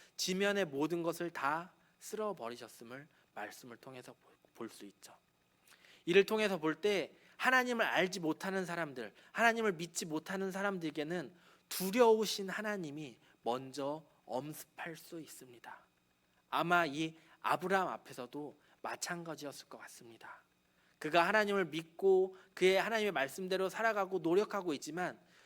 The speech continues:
그에게 먼저 다가온 하나님은 두려운 하나님이었을 것입니다. 왜냐하면 하나님은 거룩하신 분이기 때문이고 죄악을 용납지 않은 분이기 때문입니다.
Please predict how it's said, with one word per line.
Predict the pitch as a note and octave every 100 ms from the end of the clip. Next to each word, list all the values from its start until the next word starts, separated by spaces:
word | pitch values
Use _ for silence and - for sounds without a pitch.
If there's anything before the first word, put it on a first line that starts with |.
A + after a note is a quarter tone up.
| -
그에게 | - A3 A3+ G3+
먼저 | C#3 C#3+ D3+ E3+
다가온 | E3+ - C3+ D#3+ D#3 E3 F3 D#3+
하나님은 | - G3+ F#3+ C#3+ B2 A#2 G2+ _ _ _ _ _ _ _ -
두려운 | - B2 C3+ C3+ C3
하나님이었을 | - E3+ E3+ C#3+ C3+ A2 -
것입니다. | A#2 - - - - - _ _ _ _ _ -
왜냐하면 | A#2+ B2 A#2+
하나님은 | B2 E3+ D3+ C3 D3+ D#3+ _ _ -
거룩하신 | - B2 C#3+ - - C#3 -
분이기 | G#2 G#2+
때문이고 | A2+ A2+ A2 A2 - C#3+ F3+ _ _ -
죄악을 | - B2 A#2 C3 B2
용납지 | C3 D3+ D#3 -
않은 | G#2+ A2 G#2+
분이기 | G#2+ G#2+ B2+
때문입니다. | - D3 D3 A#2+ _ -